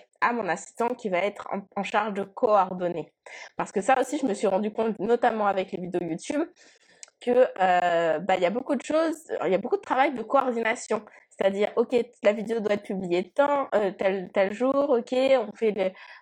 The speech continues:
euh, la review, les modifs, je te renvoie la version, c'est la bonne, OK, tu me la déposes à tel dossier, c'est le moment de l'uploader sur YouTube, tata, tata, tata. Il y a beaucoup de, d'aller-retour et ça, c'est quelque chose qui peut être, euh, délégué. Donc, euh, je vais don-, donner davantage de responsabilité à mon assistante.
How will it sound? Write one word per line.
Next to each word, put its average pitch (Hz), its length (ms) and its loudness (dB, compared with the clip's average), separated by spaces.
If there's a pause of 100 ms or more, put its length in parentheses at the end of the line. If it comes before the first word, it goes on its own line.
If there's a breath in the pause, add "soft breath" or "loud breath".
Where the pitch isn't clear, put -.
(120)
euh, 190 100 6
la 185 120 4
review, 208 420 0
les 247 160 2
modifs, 220 460 0
je - 40 -16
te - 80 0
renvoie 208 380 0
la 202 100 2
version, 214 400 0
c'est 254 100 -6
la 202 140 4
bonne, 233 320 2
OK, 226 300 -2
tu 240 120 -6
me 208 60 -2
la 190 100 0
déposes 202 360 0
à 190 80 2
tel 190 220 0
dossier, 220 440 -2
c'est 254 160 -2
le 190 100 -4
moment 202 280 -2
de 202 100 -2
l'uploader 196 400 -2
sur 196 160 -6
YouTube, 185 260 -6
tata, 180 240 -8
tata, 208 140 -8
tata. - 320 -8
Il - 40 -10
y - 20 -6
a 175 40 -4
beaucoup 240 260 -2
de, 311 100 2 (400 loud breath)
d'aller-retour 240 920 2
et - 80 -4
ça, 254 160 0
c'est 233 160 -6
quelque 196 300 -2
chose 262 180 -2
qui 196 160 -6
peut 214 120 -2
être, 214 220 0 (440 loud breath)
euh, 180 40 -2
délégué. 214 680 2
Donc, 180 360 -4
euh, 170 300 -2 (260)
je 175 120 -10
vais 180 60 -8
don-, 185 180 0
donner 202 320 0
davantage 208 340 0
de 202 100 -2
responsabilité 190 840 -2
à - 80 -8
mon 196 100 -4
assistante. - 680 -10